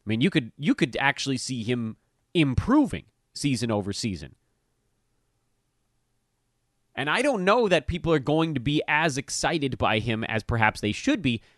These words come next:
because a lot of his stuff is kind of boring. Why? Well,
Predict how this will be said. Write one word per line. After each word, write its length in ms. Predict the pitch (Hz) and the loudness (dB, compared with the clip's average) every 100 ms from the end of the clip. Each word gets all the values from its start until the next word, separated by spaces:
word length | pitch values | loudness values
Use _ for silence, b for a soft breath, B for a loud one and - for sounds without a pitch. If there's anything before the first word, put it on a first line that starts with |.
| - | -4
because 320 | 143 185 160 | 0 2 2
a 40 | 151 | 2
lot 280 | 151 285 | 4 4
of 80 | 262 | 4
his 160 | 151 113 | 2 -2
stuff 500 | - - 220 180 - _ | -2 4 6 4 -2 _
is 380 | 156 165 151 - _ _ | 4 6 2 -4 _ _
kind 180 | - 294 | 2 2
of 80 | |
boring. 380 | 285 359 349 78 - _ _ _ _ _ _ _ _ _ _ _ _ _ _ _ _ | 4 4 2 -4 -12 _ _ _ _ _ _ _ _ _ _ _ _ _ _ _ _
Why? 480 | - 90 90 170 240 - | -6 0 2 2 0 0
Well, 320 | 107 165 | 2 2